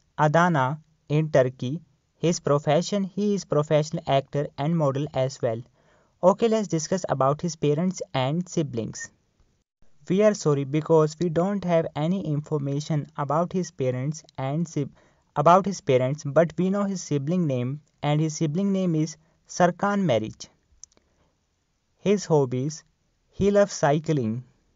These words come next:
His physical measurements: he is six feet and four inches in height, and his body weight is around eighty, eighty-four K G, around one eighty-seven pounds, and he has brown hair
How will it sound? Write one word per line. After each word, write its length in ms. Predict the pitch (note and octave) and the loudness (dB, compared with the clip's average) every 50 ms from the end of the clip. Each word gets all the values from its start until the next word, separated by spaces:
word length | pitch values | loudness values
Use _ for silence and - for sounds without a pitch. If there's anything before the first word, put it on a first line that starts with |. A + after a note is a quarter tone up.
| _ _ _ _ _ _ _ _ _ _ _ _ _ _ _ - - - _ _ _ _ _ _ _ - | _ _ _ _ _ _ _ _ _ _ _ _ _ _ _ -20 -20 -20 _ _ _ _ _ _ _ -4
His 180 | E3 F#3 F#3+ | -2 -2 0
physical 440 | - - F#3+ F#3+ F#3 G#3 G3+ - A3 | 0 0 0 0 0 0 0 0 0
measurements: 760 | G3 F#3 E3 D3+ C#3 C#3+ C3 C3 B2+ B2 B2+ C#3+ D#3 - - _ _ _ _ | 2 2 2 2 0 0 -2 -4 -4 -4 -4 -6 -8 -10 -14 _ _ _ _
he 340 | _ - - G#3+ G#3+ G3+ F#3 | _ -4 -2 0 0 0 0
is 80 | F#3 F3+ | -2 -4
six 380 | - - F3+ F#3+ F3+ - - | -4 -4 -4 -4 -4 -6 -12
feet 280 | - - C#3+ C3+ C3 C3+ - - | -10 -6 -6 -6 -6 -6 -8 -6
and 240 | - C#3+ D3 D3+ D#3 - | -4 -4 -2 -4 -4 -2
four 220 | D#3+ D#3+ F3 G3 - - | 0 0 0 0 -2 -6
inches 480 | D3 C#3 C#3+ C#3+ D3 - D3 C#3+ - - - | -6 -6 -6 -6 -6 -6 -6 -6 -6 -8 -8
in 120 | D3+ D3 D3+ | -4 -4 -4
height, 420 | C#3+ - C#3+ B2 A#2 B2+ D3 - _ _ _ _ _ _ _ _ _ - | -4 -6 -6 -8 -6 -8 -10 -12 _ _ _ _ _ _ _ _ _ -2
and 200 | D3 D#3+ F3 F#3 | 0 0 0 0
his 200 | G3+ G3+ F#3 - | -2 -4 -4 0
body 340 | - D#3 D#3 E3 F#3+ G#3 | 2 2 2 2 2 0
weight 200 | G#3 G#3 G3+ F#3+ G3+ | 2 2 2 2 0
is 80 | F3+ | 0
around 220 | F3+ F3 F3+ F3+ - | 0 0 0 0 0
eighty, 260 | D#3+ D#3+ D#3 D#3+ F#3+ F#3+ - _ _ _ - | -2 -2 -2 -2 -4 -6 -6 _ _ _ -6
eighty-four 480 | - D#3+ D#3 E3+ F#3+ - - E3+ F3+ G3 | -6 -4 -2 -4 -4 -2 0 0 0 0
K 240 | F#3 - - C3+ B2 | 0 -4 -4 -4 -4
G, 140 | B2+ C3 - - | -4 -6 -6 -4
around 360 | D#3 D3 C#3+ C3+ B2+ C#3 D3+ _ _ _ _ _ _ _ _ _ _ _ | -2 -2 0 -2 -2 -4 -8 _ _ _ _ _ _ _ _ _ _ _
one 380 | - C3 C3 D#3 F3+ G#3 G#3 - - _ _ _ _ _ _ - | -4 0 2 4 4 4 2 -2 -4 _ _ _ _ _ _ -2
eighty-seven 640 | D#3+ D#3+ D#3 G3+ F#3+ - - D#3+ D3 C#3+ D3+ E3 D3+ - - | -2 0 0 -2 -4 -2 2 2 2 4 2 -2 -4 -6 -2
pounds, 460 | - C3+ B2 A#2 B2 C3+ D3 - - _ _ _ - | 0 0 0 0 -2 -4 -8 -10 -14 _ _ _ -8
and 320 | C#3 C3+ C#3 C3+ C#3 D3+ D#3 | -4 -2 -2 0 -2 -2 -4
he 300 | - - F3+ F#3 G3 F#3+ | -6 -4 -4 -2 0 0
has 240 | G3 F#3+ F3+ D3+ | 0 0 0 -2
brown 380 | C3+ B2 B2+ B2+ C3 C#3+ E3+ F3+ | -2 0 2 2 2 2 0 -2
hair 340 | F3+ - - D3+ C3 B2 | -2 -4 -2 -2 -2 -2